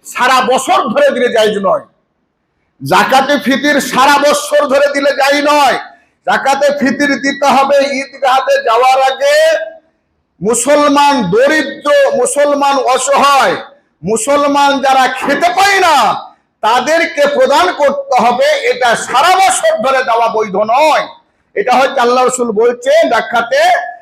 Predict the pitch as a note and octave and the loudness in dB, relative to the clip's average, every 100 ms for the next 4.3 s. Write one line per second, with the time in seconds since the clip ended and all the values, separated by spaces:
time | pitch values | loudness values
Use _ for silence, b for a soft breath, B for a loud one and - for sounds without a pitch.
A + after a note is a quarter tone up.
0 | _ C#3+ F3+ A#3+ A#3+ C4+ B3 F#3+ - - | _ -4 0 2 2 2 2 0 -2 -10
1 | _ D#3+ B3+ E4 - - C#4 B3 A#3 B3 | _ -2 -2 -2 -6 -4 -2 -2 0 2
2 | E4+ G4+ - E4 D#4+ D4 D4 C4 C4+ B3+ | 2 0 -2 -2 0 0 -2 0 -2 -4
3 | - C#4+ F#4 - D#4 - C4+ C4 F#4 E4+ | -4 0 0 0 -6 -2 0 0 2 0
4 | F#3+ C#3+ | -2 -6